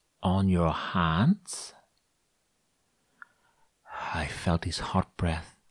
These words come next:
on the back of my neck and turned nervously around. "M-, my, my, Lemmy, what big teeth you have."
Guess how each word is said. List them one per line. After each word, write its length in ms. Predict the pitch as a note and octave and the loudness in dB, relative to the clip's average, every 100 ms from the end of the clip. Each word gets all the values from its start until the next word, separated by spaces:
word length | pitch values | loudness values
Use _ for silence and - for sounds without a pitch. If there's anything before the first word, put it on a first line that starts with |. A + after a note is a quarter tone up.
| _ _ - | _ _ -8
on 100 | D#2 | -6
the 80 | |
back 260 | D2+ D#2+ - | -2 -2 0
of 80 | D#2 | -2
my 120 | D#2+ | -2
neck 380 | D2+ D2 - - _ _ _ - _ _ _ _ - | -2 -6 -10 -18 _ _ _ -20 _ _ _ _ -10
and 180 | E2 - | -8 -6
turned 640 | - E2 D#2+ D#2 D#2 - - | -2 0 0 -2 -8 -12 -4
nervously 540 | E2 D#2+ E2 - F2 | 0 0 -2 -2 0
around. 460 | E2 E2 D2+ D2 - _ _ _ _ _ _ _ _ _ _ _ _ _ | 0 0 -4 -8 -14 _ _ _ _ _ _ _ _ _ _ _ _ _
"M-, 340 | C3+ G#2+ A2 - _ | -6 -2 -4 -6 _
my, 580 | G#2+ G#2 B2+ B2+ B2 G#2+ | 4 6 6 6 6 6
my, 400 | F#2+ G2+ A2 C#3 | 6 8 8 8
Lemmy, 480 | G2 D#2+ D#2 G2 F3 - _ _ _ _ _ _ _ _ _ _ _ _ _ | 8 6 6 4 2 -4 _ _ _ _ _ _ _ _ _ _ _ _ _
what 240 | - - | -2 2
big 160 | F#2+ F#2 - | 0 -2 -6
teeth 440 | - - A#3+ - | 0 4 4 6
you 80 | G#2+ | 2
have." 480 | - D#2+ D#2 - | 4 0 -2 -8